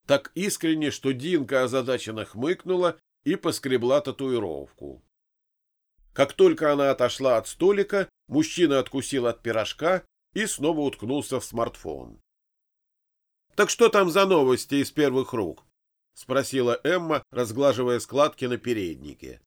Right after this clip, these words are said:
"Второе убийство?" Леночка кивнула и сказала все тем же громким шепотом, который слышен был во всех уголках террасы.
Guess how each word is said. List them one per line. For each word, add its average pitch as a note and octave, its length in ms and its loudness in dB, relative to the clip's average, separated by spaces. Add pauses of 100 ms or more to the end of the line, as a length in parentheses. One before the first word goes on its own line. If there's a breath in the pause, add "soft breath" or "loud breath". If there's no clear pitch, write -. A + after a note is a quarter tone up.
(380)
"Второе F#3 400 4
убийство?" F3 720 -2 (1040)
Леночка C#3+ 540 2
кивнула D3 580 0
и - 220 -2
сказала C3 560 0
все A#2 200 -6
тем C3 260 -4
же A#2 100 -2
громким B2 460 -4
шепотом, D#2+ 720 -8 (320)
который A#2+ 400 0
слышен C#3+ 480 0
был A#2 160 0
во A2+ 140 -2
всех B2+ 280 -6
уголках A2+ 500 -4
террасы. E2 680 -8